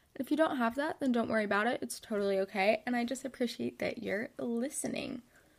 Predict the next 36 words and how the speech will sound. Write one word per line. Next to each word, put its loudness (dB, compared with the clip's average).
So 0
junior 6
year, 4
as 0
I 4
have 0
said 0
earlier, 0
is 0
currently -8
super -2
stressful, -2
to -4
say 2
the -4
least. -4
Um, 2
I -2
guess 4
that's 2
how 0
I 4
would 0
put -4
it 0
lightly. -2
I 0
would 6
say 2
I've 2
never 6
had 0
so -2
many 4
mental 2
breakdowns -2